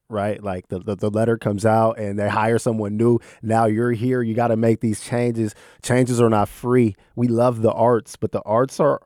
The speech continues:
the arts are still a business, unfortunately. It would be great if we could run our businesses on poet math. A-, and next time we talk, I'm gonna have to drill down. I'm gonna ask you the hard hitters on how we do poet math <laughs> because, 'cause I need to bring that into my life.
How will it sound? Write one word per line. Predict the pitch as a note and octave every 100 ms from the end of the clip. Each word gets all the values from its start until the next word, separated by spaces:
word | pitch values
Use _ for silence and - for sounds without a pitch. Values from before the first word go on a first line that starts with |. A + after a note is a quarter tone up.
| -
the | A#2
arts | A2 B2 -
are | C#3+ C3+ -
still | - - A2+ A#2+ B2 -
a | G#2
business, | F#2 A2+ B2 A2 G2 -
unfortunately. | A2 A2+ - A2 B2 A2+ G2 F#2 _ -
It | A#2
would | C3+
be | C#3
great | A#2 C3 C#3+
if | B2+
we | B2+
could | A#2
run | A2+ A#2+
our | A2
businesses | G2 A2+ - A2+ A#2 G2+
on | F#2+
poet | F2+ - C#3 G2+
math. | G2+ F#2+ - _ _ _
A-, | - G#2 G2+
and | G#2
next | C3+ -
time | D#3 C3+
we | B2+
talk, | - C#3 B2+
I'm |
gonna | C3 C3+
have | C3+ C3
to | A#2
drill | G#2 A#2+ C#3 C3
down. | A#2 B2+ A#2+ A2
I'm | A#2
gonna | C3
ask | A#2+ B2+ C3
you | C3
the | A2+
hard | A2+ A#2+ C3 B2
hitters | C3 B2+ A2 - - -
on | A2 G#2+
how | G2 C#3+
we | C#3+ C#3+
do | C3 B2+
poet | - D3 C3+
math | A#2+ A#2+ A2 A2+ - _ _
<laughs> | - - E3
because, | A#2 - E3 D3 - - - - _ _ _ - -
'cause | C#3
I | D#3+
need | F3+
to | E3
bring | C#3 D#3+
that | C#3 C3
into | B2+ B2+
my | B2+ B2+
life. | B2 G#2